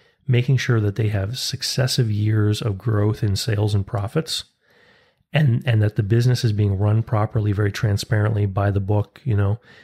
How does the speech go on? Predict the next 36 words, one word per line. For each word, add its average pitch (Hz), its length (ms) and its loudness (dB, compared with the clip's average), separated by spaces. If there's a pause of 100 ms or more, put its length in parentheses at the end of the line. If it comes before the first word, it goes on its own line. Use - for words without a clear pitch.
(240)
uh, 107 160 2
very 107 220 0
good 101 200 0
record 101 320 -2
keeping, 101 360 -4
all 98 120 -2
that 98 160 -4
kind 104 160 0
of 98 80 -4
thing. 98 260 -2 (640)
And, 131 260 2
and 113 280 2
they 135 200 4
would 147 200 2
be 117 160 4
able 110 180 0
to 113 140 -2
leave 104 440 2
on 98 120 2
a 92 40 0
high 101 260 0
note 92 320 -4 (680)
as 113 160 0
far 107 180 0
as 101 140 0
maximizing 101 760 0
the 92 80 0
value 95 560 0
of 92 100 -6
their 98 120 -2
business. 104 540 -4 (1040)
Now, 113 340 0 (280)
the 123 80 2
reality, 107 560 2
though, 95 240 0
is, 95 420 -6